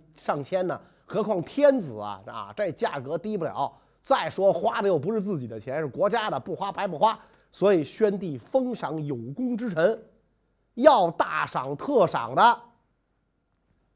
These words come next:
第一个是霍光。要不是霍光，这个宣帝还不知道现在干嘛呢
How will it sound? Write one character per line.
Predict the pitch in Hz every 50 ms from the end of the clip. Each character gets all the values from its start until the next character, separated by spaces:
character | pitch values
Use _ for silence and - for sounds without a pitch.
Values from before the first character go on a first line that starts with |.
| _ _ _ -
第 | 190 185 196
一 | 208
个 | 196 185 156
是 | 143
霍 | 143 143 147 135 127
光。 | 127 139 147 143 _ _ _ _ _ _ _ _ _ _ _ _ _ _ _
要 | - 202 226 202 175
不 | 156 202 220
是 | 214
霍 | 165 175 202 180 175
光， | 185 214 220 226 220 - - _ _ _ _ _ _ _ _ _ _ _ _ _ _ _
这 | - 160
个 | 147 143 135
宣 | - - 208 208 208
帝 | 190 170
还 | 160 170 175
不 | 170
知 | 190
道 | 175 160
现 | 147 180 160
在 | 165 160
干 | 165 165 165 156
嘛 | 135 117 117 135
呢 | 135 123